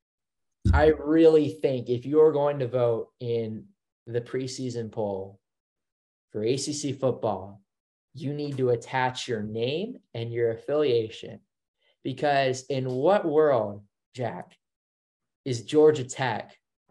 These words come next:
going to win the A C C Coastal? In what world is Boston College going to win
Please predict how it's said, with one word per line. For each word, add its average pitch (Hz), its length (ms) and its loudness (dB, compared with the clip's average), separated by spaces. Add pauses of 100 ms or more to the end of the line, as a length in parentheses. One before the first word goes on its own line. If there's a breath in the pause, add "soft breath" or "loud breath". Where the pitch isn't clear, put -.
going 120 300 -4
to 120 80 0
win 110 280 0
the 110 220 -4
A 113 40 -4
C 113 140 -14
C 117 200 -12
Coastal? 113 420 -10
In 117 160 -6
what 151 220 2
world 139 440 4 (520 soft breath)
is 127 120 -6
Boston 127 480 0
College 117 680 -2 (240)
going 131 220 -2
to 120 80 0
win 110 380 -4